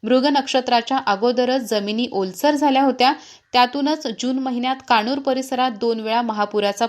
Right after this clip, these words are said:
फटका बसल्याने हव्या त्या जातीचे भात तरवे उपलब्ध करणेही अशक्य झाले आहे. अनेक शेतकरी आर्थिक अडचणीमुळे तरवे खरेदीची प्रतीक्षा करत आहेत,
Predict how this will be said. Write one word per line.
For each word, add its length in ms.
फटका 380
बसल्याने 500
हव्या 220
त्या 180
जातीचे 480
भात 240
तरवे 300
उपलब्ध 460
करणेही 560
अशक्य 420
झाले 260
आहे. 600
अनेक 280
शेतकरी 540
आर्थिक 420
अडचणीमुळे 600
तरवे 360
खरेदीची 400
प्रतीक्षा 540
करत 320
आहेत, 240